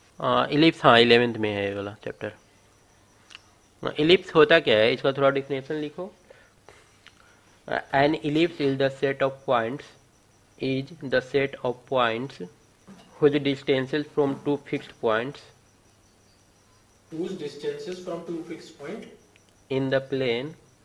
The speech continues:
Speaker 1: नहीं, from two fixed point in the plane have a constant sum। Uh, the two fixed points are,
Speaker 2: ये अगला पॉइंट लिख लो।
Speaker 1: अ, ना, ना, इसी में लिखो।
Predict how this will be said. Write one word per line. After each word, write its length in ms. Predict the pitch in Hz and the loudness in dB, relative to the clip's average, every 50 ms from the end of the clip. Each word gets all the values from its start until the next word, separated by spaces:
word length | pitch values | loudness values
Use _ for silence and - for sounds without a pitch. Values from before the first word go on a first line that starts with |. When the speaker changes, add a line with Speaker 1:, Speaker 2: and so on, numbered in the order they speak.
| _ - - | _ -18 -10
Speaker 1:
नहीं, 380 | 160 151 156 151 123 113 110 110 - - - | -6 -4 -2 -2 -2 -2 -4 -8 -6 -2 0
from 280 | 143 139 151 165 175 180 - - - | 2 2 2 0 -4 -8 -16 -6 -2
two 120 | 185 196 196 190 - - | 0 0 0 -2 -4 -4
fixed 320 | 165 160 156 - - - 143 - - | -2 -2 -2 -2 -6 -8 -8 -4 -2
point 260 | 123 117 117 131 151 - _ _ _ _ _ _ - - _ _ _ _ _ _ _ - | -2 0 0 -2 -4 -8 _ _ _ _ _ _ -20 -20 _ _ _ _ _ _ _ 0
in 200 | 135 139 139 139 | 0 2 2 2
the 140 | 139 135 135 - | 2 2 0 0
plane 420 | - 135 131 127 117 117 127 - - - - - - _ _ _ - - | -2 -2 -2 -2 -2 -4 -4 -8 -14 -20 -20 -20 -20 _ _ _ -6 0
have 240 | 147 135 135 131 147 | 2 2 4 4 2
a 100 | 156 147 - | 0 -2 0
constant 540 | - 127 123 123 120 - 143 135 127 131 - - | 0 0 0 0 -2 -4 -6 -6 -6 -8 -10 -10
sum। 240 | 107 101 101 101 - _ _ _ _ _ _ _ _ _ _ _ _ | -8 -8 -8 -12 -16 _ _ _ _ _ _ _ _ _ _ _ _
Uh, 160 | 190 135 127 | -10 -8 -4
the 200 | 127 123 127 123 127 - - - | -2 0 0 0 -2 -6 -8 -4
two 140 | 156 165 165 160 - - | -4 -4 -4 -4 -6 -8
fixed 320 | 156 147 - - 143 - - | -8 -8 -8 -10 -14 -8 -2
points 420 | 135 120 117 120 127 123 - - - - | 0 0 0 0 -4 -8 -14 -14 -8 -4
are, 280 | 117 113 110 113 127 151 180 - _ _ _ _ _ _ _ _ _ _ _ _ _ _ _ _ _ _ _ _ _ _ _ _ _ _ _ _ _ _ _ _ _ _ _ _ _ _ _ _ 151 | -2 -2 0 -2 -2 -6 -8 -16 _ _ _ _ _ _ _ _ _ _ _ _ _ _ _ _ _ _ _ _ _ _ _ _ _ _ _ _ _ _ _ _ _ _ _ _ _ _ _ _ -8
Speaker 2:
ये 80 | 160 165 | -6 -6
अगला 220 | 165 160 175 185 | -4 -4 -4 -6
पॉइंट 260 | 190 202 190 185 185 | -6 -6 -6 -8 -8
लिख 160 | 180 175 180 | -8 -10 -12
लो। 80 | 202 - | -14 -14
Speaker 1:
अ, 580 | - - - - _ - - - 160 147 143 147 | -14 -18 -20 -20 _ -20 -18 -14 -10 -8 -6 -2
ना, 180 | 147 151 147 | 0 2 2
ना, 120 | 131 120 120 | 2 2 0
इसी 240 | 120 120 - - 143 | -2 -4 -6 -8 -8
में 120 | 143 139 | -8 -8
लिखो। 320 | 135 135 135 - 165 170 | -8 -10 -10 -12 -14 -16